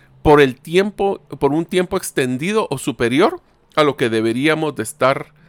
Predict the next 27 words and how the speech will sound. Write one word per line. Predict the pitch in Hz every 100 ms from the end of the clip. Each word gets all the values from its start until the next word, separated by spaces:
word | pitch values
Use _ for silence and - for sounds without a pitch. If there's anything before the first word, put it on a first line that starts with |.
| _ _
manteniéndolos. | 135 131 120 135 123 101 - - - _ _
Esto | - 190 226
quiero | 220 220
que | 180
lo | 127
vean | 117 147 170
como | 170 120 123
una | 139 151
curva | 147 - 196 220 226 214
aprendizaje | 151 127 117 - 151 - 180 - -
inversa, | 147 135 180 131 135
una | 151
curva | - 190 196 190 170 120
de | 113
desaprendizaje. | 131 131 123 - 123 117 113 - 175 127 110 -
Esto | - 180
significa | 214 196 214 139
que | 110
cuando | 110 110
tenemos | 120 120 160
personas | - 123 123 156 123 -
que | - 113
no | 117 147
están | 185 - 202
a |
la | 175
altura | 123 - 135 123